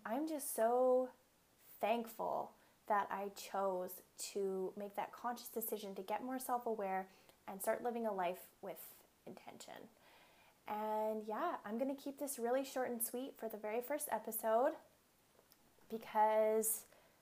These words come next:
I have so much more to share, and I could probably just word vomit it all over you right now. But my, out of the many things that I've learned this year, that word vomiting on people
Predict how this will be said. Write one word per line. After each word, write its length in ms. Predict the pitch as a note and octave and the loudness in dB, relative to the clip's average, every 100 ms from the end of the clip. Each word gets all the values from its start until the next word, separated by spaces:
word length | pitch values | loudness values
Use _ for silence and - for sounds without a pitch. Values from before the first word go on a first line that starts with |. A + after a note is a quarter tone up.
| _ _ _ _ | _ _ _ _
I 100 | A3+ | 0
have 200 | A#3+ A#3+ | 2 0
so 220 | - A3 | 0 2
much 200 | A3+ A3+ | 0 -2
more 140 | A3 G#3+ | -4 -4
to 60 | |
share, 440 | G#3 G3+ G3 A#3 - | -6 -4 2 2 2
and 120 | G#3 | -4
I 60 | G3+ | -4
could 180 | A3+ A3+ | -6 0
probably 420 | B3 C#4 D4+ D4+ | 2 2 2 -2
just 180 | C#4 G#3+ | -4 -2
word 280 | F#3+ G3+ | -2 0
vomit 380 | G3+ A3 B3 C4 - | 2 2 2 -2 -2
it 220 | C4 C4+ - | -2 -4 -4
all 240 | G3+ G#3+ G#3 | 0 2 2
over 220 | G3 B3 | 0 -2
you 340 | D4+ F#4+ G4+ F4 | 0 0 -2 -2
right 220 | G3+ A3 | -4 -2
now. 340 | F#3+ F#3 D4 A4 - - - _ _ | 0 2 2 0 -6 -20 -20 _ _
But 600 | A#4+ A#4+ F#4 E4+ E4+ E4 - - - - - - - A3+ | 4 6 8 8 8 6 -2 -18 -20 -20 -20 -20 -14 -4
my, 600 | A3 G#3+ G#3+ G#3+ G#3 G#3+ G#3+ - _ _ _ - | 0 2 2 2 0 -2 -8 -18 _ _ _ 8
out 140 | B3 | 8
of 80 | A3+ | 8
the 80 | G#3 | 4
many 260 | G#3 C4 | 4 2
things 220 | D4+ C#4+ A#3+ | 4 4 6
that 80 | |
I've 200 | A3 G#3+ | 6 4
learned 340 | G3 F3+ G3+ A3+ | 2 0 0 2
this 200 | B3+ B3+ | 2 2
year, 340 | C4+ C4 C4+ C4+ - - | 0 2 0 -2 -10 -2
that 200 | F3+ - - | 0 2 2
word 180 | D#4 D#4+ | 2 4
vomiting 380 | F#3 F#3+ F#3+ F#3 | 4 4 -2 -4
on 140 | F#3 | -6
people 400 | - A3 B3+ D4 | -6 -2 -2 -2